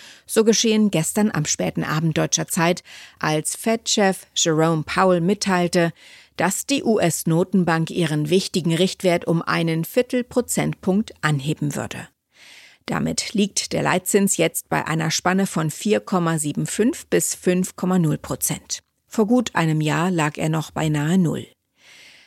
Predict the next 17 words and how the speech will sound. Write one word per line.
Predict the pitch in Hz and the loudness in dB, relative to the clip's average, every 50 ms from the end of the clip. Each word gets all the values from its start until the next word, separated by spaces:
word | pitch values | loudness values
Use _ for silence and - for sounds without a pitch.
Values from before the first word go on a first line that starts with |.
| _ | _
Das | - - 214 202 - - | -2 0 0 0 0 0
gestrige | - 226 240 - - - - 233 196 214 | 2 2 2 2 0 0 0 2 4 4
Schauspiel | 196 - - 190 185 196 - - 254 240 | 2 2 2 2 2 2 0 0 2 4
in | 220 214 208 | 4 4 4
Washington | 196 190 190 - - 226 - - 226 214 180 | 4 4 2 2 2 0 2 2 2 4 4
war | 156 147 160 | 4 2 0
von | - - 160 156 151 | -2 -2 -2 -2 0
besonderer | 147 160 147 170 175 185 180 170 143 139 | 0 0 2 4 4 4 4 2 2 -2
Brisanz, | - - 160 156 151 151 143 175 196 - - - - | -2 0 0 0 2 2 2 2 0 -2 -2 -6 -2
weil | - 156 165 160 | 0 2 2 2
die | 170 170 160 | 2 0 -2
vergangenen | - - 156 156 160 143 196 240 254 247 254 240 233 | 0 -2 -4 -2 0 2 4 4 6 6 6 4 2
Zinserhöhungen | - - 240 226 226 - - 214 208 220 220 208 214 214 208 214 208 208 - | 2 2 2 2 2 2 0 2 2 4 4 4 4 4 4 2 2 0 0
eine | - - 160 170 165 160 156 156 | -2 -2 0 2 2 0 0 0
Schneise | - - - 185 180 175 185 190 175 175 175 | -2 0 0 2 2 4 4 2 4 2 2
der | 165 - 147 143 | 2 2 -2 -2
Verwüstung | - - 175 160 151 165 175 175 - - 170 165 165 160 | -2 0 0 0 2 2 2 2 2 0 2 2 2 2